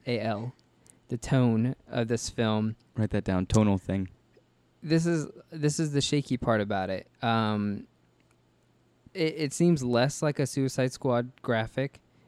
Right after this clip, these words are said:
Speaker 1: and more like a Harley Quinn Joker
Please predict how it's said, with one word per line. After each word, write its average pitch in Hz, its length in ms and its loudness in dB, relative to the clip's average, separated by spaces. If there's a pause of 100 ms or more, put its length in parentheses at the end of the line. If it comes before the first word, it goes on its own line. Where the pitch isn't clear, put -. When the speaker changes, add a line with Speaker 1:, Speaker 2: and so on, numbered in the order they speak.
(160)
Speaker 1:
and 123 180 6
more 120 300 6
like 113 400 0
a 110 80 -4
Harley 113 300 2
Quinn 107 440 0
Joker 101 600 0